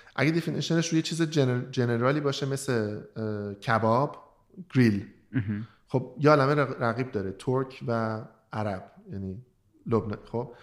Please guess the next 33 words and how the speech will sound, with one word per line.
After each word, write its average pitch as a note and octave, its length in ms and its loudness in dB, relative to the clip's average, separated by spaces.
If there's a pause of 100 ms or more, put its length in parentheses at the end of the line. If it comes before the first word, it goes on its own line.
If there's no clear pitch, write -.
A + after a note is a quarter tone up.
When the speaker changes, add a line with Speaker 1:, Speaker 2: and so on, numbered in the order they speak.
(420)
Speaker 1:
کجا D3+ 360 6
یه F3+ 80 6
بیزنس A#2 420 -2
وایسیم A2+ 420 0
به A2 80 -2
عنوان G#2+ 280 -4
کسب A2 340 -8
و G#2 40 -6
کار A2 440 -2
که A#2+ 120 -6
بشه B2+ 260 -2
محصول A2 460 -2
درست A2 360 -4
رو C#3 60 -6
تکثیر B2 480 -6
کرد G#2+ 460 -6 (260)
و A#2+ 60 -2
دوباره A#2+ 240 4
هم C#3+ 140 2
نر-، C3 160 0
نریم C3 280 2
اونجا G2+ 480 -2
از A#2 160 2
اول G#2+ 560 -2
اسم A2+ 380 -4
و G#2 280 -2
محصول G#2 440 -4
و G#2 40 -2
همه G#2 240 -6
چی G#2+ 180 -6
رو G2+ 60 -4
عوض G2+ 300 -10
بکنیم؟ A2+ 380 -12